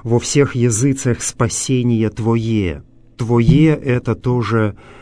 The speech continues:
обозначение субъекта. Спасение от Тебя исходящее. "Познати на земли путь Твой, во всех языцах спасение Твое, видеша все концы земли спасение Бога нашего",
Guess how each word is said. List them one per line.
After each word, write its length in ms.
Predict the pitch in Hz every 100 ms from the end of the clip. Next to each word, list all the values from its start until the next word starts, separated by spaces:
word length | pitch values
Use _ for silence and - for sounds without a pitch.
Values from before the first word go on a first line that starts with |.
| - -
обозначение 880 | 110 104 101 107 - 123 113 104
субъекта. 880 | 101 - 107 110 107 90 - 82 78 - - -
Спасение 760 | - - 120 - 160 143 127 131
от 260 | 127 - - - -
Тебя 560 | - 123 131 123 95 82
исходящее. 1040 | 110 - - 113 107 92 - - 85 76 - - - - -
"Познати 540 | - 117 139 156 165 139
на 140 | 127
земли 400 | 113 127 127 127
путь 380 | 120 135 120 -
Твой, 380 | 117 113 107 98 - -
во 140 | 120
всех 320 | - - 127
языцах 640 | - 123 110 123 113 113 -
спасение 720 | - 120 - 123 110 104 101
Твое, 580 | 101 107 107 139 165 160 - - - 123
видеша 720 | 113 139 117 117 - 110 110
все 280 | - 143 131
концы 440 | 117 113 - 123
земли 420 | 104 107 120 143
спасение 720 | 131 - 113 - 120 113 107
Бога 400 | 101 107 101 101 104
нашего", 680 | 107 101 90 - 87 82